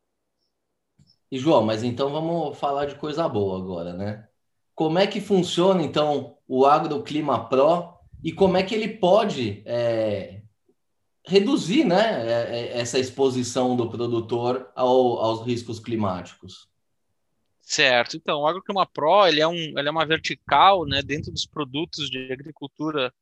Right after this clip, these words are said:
Speaker 2: da Climatempo. É uma plataforma que foi lançada em dois mil e dezessete,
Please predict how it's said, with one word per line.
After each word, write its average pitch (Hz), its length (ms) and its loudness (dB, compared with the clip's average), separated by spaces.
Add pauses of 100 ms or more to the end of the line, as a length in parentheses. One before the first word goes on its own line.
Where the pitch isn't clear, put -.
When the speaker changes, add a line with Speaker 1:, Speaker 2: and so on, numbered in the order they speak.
(100)
Speaker 2:
da 127 80 -4
Climatempo. 151 680 -6 (540)
É 135 60 -8
uma 139 100 -2
plataforma 151 580 0
que - 100 -10
foi 156 120 -4
lançada 151 360 0
em 160 60 -8
dois 156 220 -2
mil 156 100 -8
e 160 40 -10
dezessete, 165 760 0